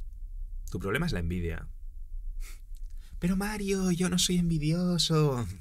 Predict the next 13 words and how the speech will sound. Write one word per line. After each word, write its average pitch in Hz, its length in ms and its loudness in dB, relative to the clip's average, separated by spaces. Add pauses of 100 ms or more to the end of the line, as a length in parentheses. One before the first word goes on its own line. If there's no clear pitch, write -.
Como 101 180 -4
si 98 140 0
lo 92 80 2
viera. 87 400 -2 (1120)
En 101 100 -6
serio. 90 440 -2 (880)
¿Estás - 260 0
seguro? 92 500 0 (2500)
Pues 95 180 0
peor 104 140 0
me 139 100 2
lo 101 120 0
pones. 95 500 -4